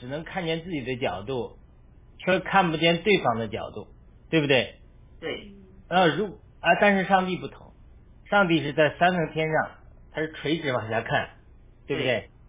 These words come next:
Speaker 1: 你是垂直往下看，越远，但是上帝视力好像老鹰一样，他越远像一个，这个，他，他这个圈嘛，越看，他，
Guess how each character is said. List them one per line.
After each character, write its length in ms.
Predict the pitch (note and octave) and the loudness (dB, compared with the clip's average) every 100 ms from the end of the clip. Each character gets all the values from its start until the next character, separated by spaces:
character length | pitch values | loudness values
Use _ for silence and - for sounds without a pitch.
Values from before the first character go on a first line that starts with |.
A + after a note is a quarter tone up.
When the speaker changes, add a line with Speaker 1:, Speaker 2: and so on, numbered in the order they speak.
| - | -18
Speaker 1:
你 140 | B2 C3 | -6 -4
是 180 | D3+ | -2
垂 100 | D3+ | -2
直 120 | C#3+ C3+ | 0 0
往 120 | B2 | 2
下 120 | B2 | -2
看， 400 | B2 C#3+ G#2+ - - | 0 0 0 -4 -12
越 260 | C#3+ F3 D3+ | 2 4 4
远， 280 | B2 G2 - - - - - | 2 -4 -12 -20 -20 -20 -10
但 160 | D3+ | -10
是 340 | C#3+ - D3+ C3+ | -8 -4 -4 -4
上 280 | - D#3+ D#3+ | 2 4 4
帝 80 | - | 0
视 160 | C#3 C3+ | -2 -2
力 120 | B2+ B2+ | 0 0
好 80 | A2+ | 0
像 140 | C3+ | 2
老 140 | B2 G2+ | 2 0
鹰 180 | A#2+ C3+ | -2 -2
一 80 | A#2 | 0
样， 200 | G#2+ G2+ - - - - - - - | -2 -2 -10 -20 -20 -20 -20 -20 -6
他 140 | D#3 E3+ | -2 -2
越 300 | F#3 G3+ E3 | 2 2 2
远 220 | A#2+ C3 | 0 -2
像 160 | C#3+ C#3 | 0 0
一 80 | |
个， 220 | C3+ C3+ B2+ - - - - | 2 2 0 -12 -20 -20 -14
这 80 | |
个， 280 | C3 C3+ B2+ B2+ - | -4 -2 -2 -6 -4
他， 100 | D3 C#3+ A2+ - - | -2 -2 -4 -16 -8
他 160 | - D3+ | 0 2
这 160 | D3+ D3+ | 4 2
个 120 | - | 2
圈 340 | - - D3+ C#3 | 0 2 2 2
嘛， 160 | A#2 | 2
越 160 | C3 E3+ | 4 2
看， 400 | - C#3+ C3+ C#3 - | 2 -2 -2 -4 -8
他， 140 | - | -2